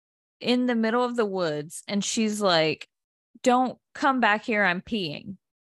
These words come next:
And he, he's like, "Okay, like, I'll stay back. I just need to make sure that you're safe. Like, I'm just gonna stay back here."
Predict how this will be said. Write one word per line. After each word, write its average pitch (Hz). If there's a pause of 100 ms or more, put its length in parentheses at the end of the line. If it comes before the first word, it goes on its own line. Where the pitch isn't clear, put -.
(140)
And 208
he, 220
he's 233
like, 180
"Okay, 202
like, 202
I'll 220
stay 240
back. 170 (180)
I 208
just 220
need 226
to 208
make 185
sure 175
that 165
you're 165
safe. 214
Like, 170
I'm 170
just 175
gonna 165
stay 165
back 160
here." 202